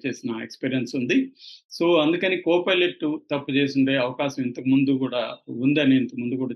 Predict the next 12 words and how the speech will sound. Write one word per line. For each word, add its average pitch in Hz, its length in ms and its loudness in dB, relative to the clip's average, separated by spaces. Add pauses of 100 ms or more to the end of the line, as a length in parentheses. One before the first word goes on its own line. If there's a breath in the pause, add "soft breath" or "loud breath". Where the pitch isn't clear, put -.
చెప్పారు. 135 380 -2
ఇప్పుడు 196 340 0
కూడా 180 380 2
ఈ 143 180 2
నివేదికలో 147 760 2 (560 soft breath)
ఇదైతే 147 340 0
మెకానికల్ 151 680 0
ఫెయిల్యూర్ 143 360 -2
కాదు, 143 260 -6
ఇంజిన్ 147 360 2
ఫెయిల్యూర్ 135 480 0
కాదు 131 320 -4